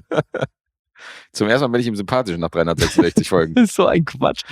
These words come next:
Speaker 1: Warte,
Speaker 2: Auch
Speaker 1: dann
Speaker 2: da
Speaker 1: lass
Speaker 2: wieder
Speaker 1: mir
Speaker 2: maßlos überinterpretiert. So ein Rotz.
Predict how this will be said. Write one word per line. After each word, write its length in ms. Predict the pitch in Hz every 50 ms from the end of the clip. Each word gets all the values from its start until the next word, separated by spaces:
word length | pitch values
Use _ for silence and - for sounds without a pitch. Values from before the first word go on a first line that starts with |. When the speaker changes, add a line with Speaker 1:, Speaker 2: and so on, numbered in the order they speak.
| 143 - -
Speaker 1:
Warte, 120 | 98 113
Speaker 2:
Auch 60 | 117
Speaker 1:
dann 100 | - 101
Speaker 2:
da 100 | 85 -
Speaker 1:
lass 80 | - 196
Speaker 2:
wieder 220 | 160 123 123 117
Speaker 1:
mir 60 | 113 120
Speaker 2:
maßlos 440 | 143 180 226 - 175 170 170 -
überinterpretiert. 1000 | - - 175 160 120 98 117 110 113 101 - - 104 - - - 107 101 95 - - _ - _ _ _ _ _ _ _
So 120 | - - _
ein 240 | - 76 73 67 - -
Rotz. 540 | - - - - 67 - 85 - - - -